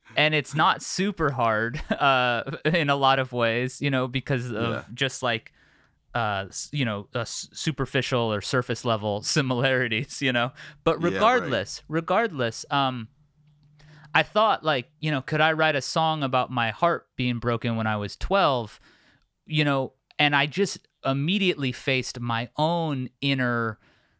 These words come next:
Speaker 1: cynic or, uh, or the person who I'm afraid of, who, who
Speaker 2: Yeah.
Speaker 1: tells me, like, "No, that's a cheesy thing to do. That's stupid.
Speaker 2: Exactly.
Speaker 1: That's, that's silly."
Speaker 2: <laughs>
Speaker 1: But, but,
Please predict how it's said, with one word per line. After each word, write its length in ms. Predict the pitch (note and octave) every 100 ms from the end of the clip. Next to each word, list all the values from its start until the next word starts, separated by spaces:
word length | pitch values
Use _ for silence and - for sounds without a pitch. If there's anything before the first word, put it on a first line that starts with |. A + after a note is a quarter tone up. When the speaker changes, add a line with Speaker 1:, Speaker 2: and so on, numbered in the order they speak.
| -
Speaker 1:
cynic 720 | - - E3+ D3+ A2+ - - -
or, 640 | B2+ B2 A#2+ A#2 A2+ A2 -
uh, 140 | A#2+
or 60 | B2+
the 80 | A#2+
person 320 | D#3+ D3 C3
who 100 | B2+
I'm 220 | B2+ F#3+
afraid 340 | C#3+ B2+ A2+ G#2+
of, 260 | G#2 G2+ - - -
who, 400 | - C3+ B2+ B2 A#2+
who 100 | B2+
Speaker 2:
Yeah. 80 |
Speaker 1:
tells 320 | B2 C#3+ C#3 C#3
me, 160 | C3
like, 280 | A#2+ A2+ G2+ _ _ -
"No, 240 | D#3 C#3
that's 520 | A#2+ D#3 - - - - _ -
a 80 | C#3
cheesy 440 | - - D#3 C#3
thing 220 | C3 C3 B2
to 80 |
do. 120 | A#2 D#3+
That's 200 | B2 -
stupid. 400 | - D3+ G3 -
Speaker 2:
Exactly. 260 | G#2+ G2+ A#2+
Speaker 1:
That's, 200 | D#3 A#2
that's 200 | D#3 G3+
silly." 440 | - F3+ F#3+ G2+ - -
Speaker 2:
<laughs> 600 | - - - - - -
Speaker 1:
But, 440 | C3+ A#3 A#3 - - - _ _ - - - _ _ _ _ _ - -
but, 280 | G3+ G3+